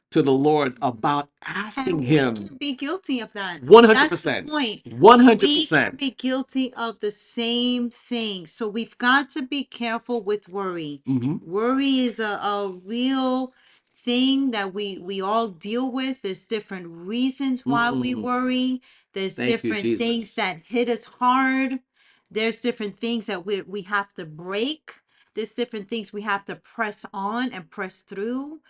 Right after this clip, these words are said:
Speaker 2: There's different things that happen in life, and we, we make the choice that when we're dealing with worry, what are we gonna do about it?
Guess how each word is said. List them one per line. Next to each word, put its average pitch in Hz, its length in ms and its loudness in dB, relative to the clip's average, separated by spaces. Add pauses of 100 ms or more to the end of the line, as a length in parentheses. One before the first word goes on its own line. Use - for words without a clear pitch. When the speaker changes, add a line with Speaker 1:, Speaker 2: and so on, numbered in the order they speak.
(360)
Speaker 2:
There's 262 300 -4
different 277 400 -4
things 277 240 -4
that 226 180 -6
happen 254 380 -2
in 196 160 -8
life, 214 480 -2 (400)
and 202 220 -6
we, 269 160 2
we 277 520 -4
make 247 380 -4
the 226 80 -8
choice 185 720 -8 (280)
that 170 200 -6
when 262 600 -4
we're 277 420 -4
dealing 262 600 -2
with 226 200 -4
worry, 180 680 -4 (260)
what 190 340 -4
are 240 60 0
we 220 140 -4
gonna 190 260 -8
do 180 220 -10
about 160 360 -8
it? 156 260 -10